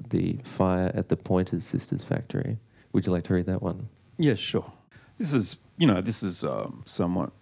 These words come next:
Speaker 2: factually based and David Island based. Fire at the Pointer Sisters factory.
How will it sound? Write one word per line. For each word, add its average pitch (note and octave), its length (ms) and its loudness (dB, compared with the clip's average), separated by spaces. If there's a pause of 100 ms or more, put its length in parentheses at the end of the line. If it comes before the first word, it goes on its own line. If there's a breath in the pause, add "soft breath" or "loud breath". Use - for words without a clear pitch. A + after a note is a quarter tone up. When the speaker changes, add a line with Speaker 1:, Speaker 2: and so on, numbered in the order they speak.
(100)
Speaker 2:
factually G#2 540 -2
based - 460 -4 (140)
and G2+ 480 -2
David G2+ 280 6
Island G#2 340 6
based. - 600 2 (2250 loud breath)
Fire B2+ 460 10
at A2+ 80 -2
the A2 80 -2
Pointer G#2+ 300 6
Sisters - 420 -2
factory. - 500 -6